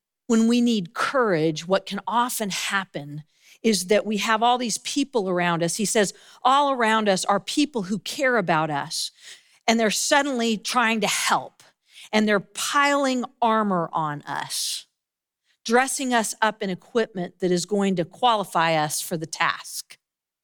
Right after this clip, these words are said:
even though it didn't seem to be doing them much good." He says, "We get advice, we get instruction. We're sent off to training workshops.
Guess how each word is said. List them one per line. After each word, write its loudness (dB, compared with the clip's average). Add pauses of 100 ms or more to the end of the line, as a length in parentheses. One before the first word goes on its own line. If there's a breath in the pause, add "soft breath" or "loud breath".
(580)
even 2
though 0 (440)
it -4
didn't 0
seem -2
to -2
be -2
doing -2
them -2
much -8
good." -10 (1400 loud breath)
He 0
says, 2 (260 loud breath)
"We 0
get 4
advice, 0
we -2
get 2
instruction. -4 (560 soft breath)
We're 2
sent 2
off 2
to -10
training 0
workshops. -2